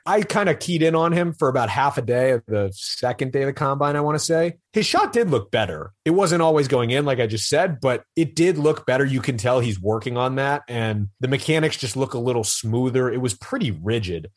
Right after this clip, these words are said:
when he was with the G League Ignite. So, I don't know. I mean, if you do wanna make the case for him, you're looking at a guy who's just a brilliant passer, a really, really good,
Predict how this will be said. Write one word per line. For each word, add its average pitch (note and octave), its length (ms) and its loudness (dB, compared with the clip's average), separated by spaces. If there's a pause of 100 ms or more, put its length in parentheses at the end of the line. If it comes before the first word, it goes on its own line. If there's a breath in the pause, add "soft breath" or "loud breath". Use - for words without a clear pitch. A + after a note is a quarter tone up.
when A#2+ 160 0
he A#2+ 80 0
was A2 160 0
with A2 100 0
the G2 60 -6
G G#2 180 -2
League G#2 180 0
Ignite. F#2+ 420 -2
So, A#2+ 500 0 (200 soft breath)
I C4 40 4
don't E4 80 4
know. A#3 140 4
I C3+ 100 2
mean, D3+ 160 2
if D3+ 160 0
you G3+ 280 2
do F3 240 4
wanna D#3 280 2
make D3 240 0
the B2+ 80 0
case D3 320 0
for E3 340 0
him, A2+ 260 0
you're C3 140 2
looking C#3+ 300 0
at B2 80 0
a - 20 0
guy A#2 320 0
who's A#2 240 -2
just B2 240 -4
a B2 60 2
brilliant A2 760 0 (100)
passer, A2+ 720 0
a A#2 40 0
really, B2 460 2
really C3 320 2
good, A2 460 2